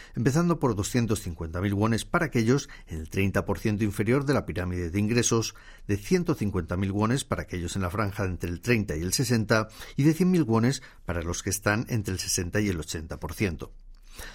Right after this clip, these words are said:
También propuso recaudar aportaciones de aquellas empresas que más se beneficiaron de la subida para financiar los subsidios. El jueves veintiséis activaron la alerta por fuertes nevadas en Seúl,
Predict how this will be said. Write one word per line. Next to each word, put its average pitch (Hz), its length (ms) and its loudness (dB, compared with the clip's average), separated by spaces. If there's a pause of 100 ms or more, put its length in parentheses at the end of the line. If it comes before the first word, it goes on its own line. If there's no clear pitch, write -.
(120)
También 123 280 6
propuso 113 400 2
recaudar 98 520 2
aportaciones 107 720 0
de 123 80 2
aquellas 151 340 0
empresas 113 480 0
que 85 140 -8
más 87 260 -2
se - 100 -6
beneficiaron 117 720 2
de - 80 -4
la 95 140 -4
subida 123 460 2 (200)
para 90 160 -2
financiar 110 480 -2
los 131 180 -2
subsidios. - 600 -10 (1200)
El 127 80 4
jueves 143 260 6
veintiséis 123 640 6
activaron 110 520 4
la 98 60 6
alerta 104 380 2
por 92 140 0
fuertes 165 380 2
nevadas 98 320 4
en 98 80 2
Seúl, 127 400 4